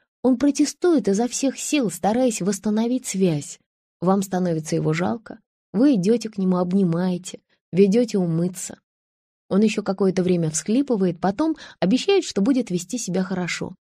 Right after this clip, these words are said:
и вы разрешаете ему остаться. Вскоре он затихает, свернувшись калачиком у вас на коленях, и правда больше не шалит. Это поведение привязанности. Связь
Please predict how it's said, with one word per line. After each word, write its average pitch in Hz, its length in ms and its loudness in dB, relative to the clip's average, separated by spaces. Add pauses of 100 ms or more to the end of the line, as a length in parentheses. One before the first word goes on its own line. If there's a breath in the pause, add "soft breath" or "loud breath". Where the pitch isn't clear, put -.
(180)
и 196 100 4
вы 220 120 6
разрешаете 180 680 0
ему 160 180 0
остаться. 160 600 -6 (300)
Вскоре 302 380 0
он 160 100 -2
затихает, 170 680 -6
свернувшись 233 640 -2
калачиком 202 600 0
у 185 60 2
вас 190 200 0
на 180 120 -8
коленях, 175 480 -6 (200)
и 196 60 2
правда 185 560 -2 (160)
больше 190 440 0
не 165 140 -4
шалит. 156 520 -8 (360)
Это 208 160 2
поведение 202 640 2
привязанности. 170 1040 -4 (240)
Связь 160 580 0